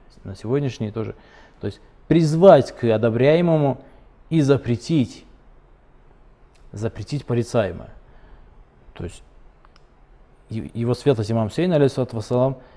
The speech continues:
ясно, открыто, недвусмысленно говорит о том, ради чего он восстает. Это его собственные слова, это его собственное завещание. С его собственных слов мы видим, ради чего он восстает.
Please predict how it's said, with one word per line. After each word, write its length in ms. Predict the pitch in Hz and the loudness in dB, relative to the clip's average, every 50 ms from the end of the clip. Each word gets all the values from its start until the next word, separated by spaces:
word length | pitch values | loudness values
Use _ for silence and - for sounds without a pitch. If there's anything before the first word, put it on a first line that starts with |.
| - - - | -20 -14 -6
ясно, 640 | - 110 123 139 151 - - - 151 143 147 135 - - | -2 0 2 2 0 0 -4 -8 -8 -8 -8 -12 -14 -12
открыто, 720 | - - - - - - 120 123 - - 143 135 135 131 - - - - - - - | -12 -12 -12 -10 -8 -6 -4 -4 -2 0 -2 -2 -2 -4 -10 -18 -20 -20 -20 -14 -6
недвусмысленно 1080 | - 123 131 123 123 123 117 - - 131 151 170 151 - - 120 107 101 98 92 90 - - - - _ - - - | -4 -2 -2 0 0 0 -2 0 2 2 4 4 4 2 0 -4 -4 -4 -4 -8 -10 -14 -20 -20 -20 _ -20 -14 -4
говорит 520 | 123 123 131 127 120 117 131 185 208 202 - | 2 4 4 4 4 2 0 -2 -2 -4 -6
о 80 | - 127 | -10 -8
том, 280 | - - 180 180 156 139 | -6 -4 -2 -2 0 0
ради 240 | 156 156 143 135 | 0 0 -2 -4
чего 260 | 127 - - 143 151 160 | -6 -8 -8 -6 -4 -2
он 160 | 156 143 131 | -2 -2 -4
восстает. 540 | 123 - - - 147 156 151 117 92 82 - - - - - _ _ - - - | -4 -6 -6 -4 -2 0 0 -2 -4 -6 -12 -20 -20 -20 -20 _ _ -20 -18 -16
Это 200 | 113 - - 127 | -10 -6 -2 -2
его 260 | 127 131 139 156 151 | 0 0 2 0 0
собственные 440 | 143 - 160 - - - 139 131 123 | 2 2 2 0 0 0 0 0 0
слова, 400 | - - 139 143 151 127 104 98 | 2 4 4 6 6 6 4 2
это 160 | 98 - 104 | -2 -6 -6
его 160 | 110 117 120 | -6 -6 -6
собственное 420 | - - 135 - - 120 117 117 113 | -4 -6 -6 -6 -4 -4 -4 -4 -2
завещание. 680 | 107 113 110 107 - - 147 147 139 120 104 - - - - - - - - - _ _ | -2 -2 -4 -4 -4 -4 -2 -2 -2 -2 -4 -6 -10 -16 -20 -20 -20 -20 -20 -20 _ _
С 180 | - - - - | -20 -14 -6 -2
его 300 | 117 117 117 123 127 120 | 0 0 2 2 2 0
собственных 540 | - - 170 160 165 - - 135 123 113 | 0 0 0 0 0 -2 -4 -4 -4 -4
слов 420 | - - 151 160 180 208 202 - - - - - - - - - - | -2 0 2 2 4 2 2 0 -8 -20 -20 -20 -20 -20 -20 -16 -8
мы 300 | - 120 131 143 135 123 - - - - - - - - - - | -4 -2 0 0 -2 -4 -8 -16 -20 -20 -20 -20 -20 -20 -16 -12
видим, 460 | 113 107 131 160 160 175 165 143 131 | -4 0 0 2 2 2 0 -2 -4
ради 240 | 120 113 120 120 113 | -4 -4 -2 -2 -2
чего 240 | 107 - 120 117 131 | -4 -4 -2 -2 0
он 140 | 139 131 120 | 0 0 0
восстает. 500 | 113 - - - 123 127 120 95 82 | -2 -4 -4 -4 -2 -2 -2 -2 -6